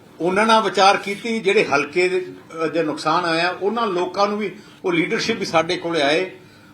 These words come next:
ਉਹਨਾਂ ਨੂੰ ਸਾਰਾ ਕੁਛ ਜਾਂਚ ਕਰਕੇ ਅਸੀਂ ਪਲਾਨ ਇੱਕ ਅਪਣਾਇਆ, ਜਿਹੜਾ ਸਾਡਾ ਅਕਾਲੀ ਦਲ ਦਾ ਪਲਾਨ ਹੋਊਗਾ ਕਿ ਅਗਲੇ ਹਫ਼ਤੇ ਦਸ ਦਿਨ ਦੇ ਅੰਦਰ ਅਸੀਂ ਕੀ ਕੀ ਕਰਨਾ ਹੈ। ਇੱਕ ਤਾਂ ਮੈਂ ਤੁਹਾਨੂੰ ਦੱਸਣਾ ਹੈ, ਤਕਰੀਬਨ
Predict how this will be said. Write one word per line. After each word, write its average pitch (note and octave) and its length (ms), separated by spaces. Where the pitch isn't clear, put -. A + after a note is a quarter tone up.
ਉਹਨਾਂ G#3+ 320
ਨੂੰ G3+ 140
ਸਾਰਾ C4+ 440
ਕੁਛ - 280
ਜਾਂਚ E3 420
ਕਰਕੇ D3 340
ਅਸੀਂ D3+ 160
ਪਲਾਨ C#3+ 340
ਇੱਕ C#3 160
ਅਪਣਾਇਆ, B2+ 540
ਜਿਹੜਾ D#3+ 120
ਸਾਡਾ D3+ 380
ਅਕਾਲੀ D#3 380
ਦਲ D#3 180
ਦਾ C#3+ 120
ਪਲਾਨ C3 400
ਹੋਊਗਾ B2+ 420
ਕਿ E3+ 280
ਅਗਲੇ E3 340
ਹਫ਼ਤੇ F3 500
ਦਸ D#3 300
ਦਿਨ D3+ 200
ਦੇ C#3+ 120
ਅੰਦਰ C3+ 280
ਅਸੀਂ C#3 200
ਕੀ C#3+ 160
ਕੀ C#3 160
ਕਰਨਾ G#2 300
ਹੈ। - 80
ਇੱਕ G3 200
ਤਾਂ G#3+ 180
ਮੈਂ F3 160
ਤੁਹਾਨੂੰ E3+ 200
ਦੱਸਣਾ D3 280
ਹੈ, E3 160
ਤਕਰੀਬਨ A#3 540